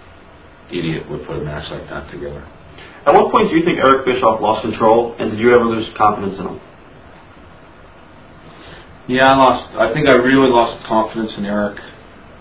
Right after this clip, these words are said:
Speaker 1: in Toronto. That's when I really saw that th-, this, this was a, now was a case of you're signing on with people that are, are,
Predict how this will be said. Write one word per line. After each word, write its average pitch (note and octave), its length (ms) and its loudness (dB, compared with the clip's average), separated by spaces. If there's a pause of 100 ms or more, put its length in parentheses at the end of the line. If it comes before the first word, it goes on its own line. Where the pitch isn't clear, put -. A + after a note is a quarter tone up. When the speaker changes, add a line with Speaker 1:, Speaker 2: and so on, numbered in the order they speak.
(440)
Speaker 1:
in - 100 -10
Toronto. F2 560 -4 (1000)
That's E2+ 180 -12
when F2 120 -10
I E2 220 -8 (360)
really F2+ 300 -4
saw F2 200 -4
that D#2 180 -10
th-, D#2 260 -10
this, D#2+ 220 -12 (200)
this - 240 -6
was E2 180 -8
a, D#2 320 -8 (520)
now F#2+ 300 0
was F2+ 120 -4
a - 80 -14
case F2 320 -8
of D#2 100 -8 (920)
you're E2+ 400 -8
signing F#2+ 260 -2
on F2 120 -2
with - 260 -14
people E2 260 -10
that D#2 140 -6
are, D2+ 400 -8
are, C#2+ 440 -6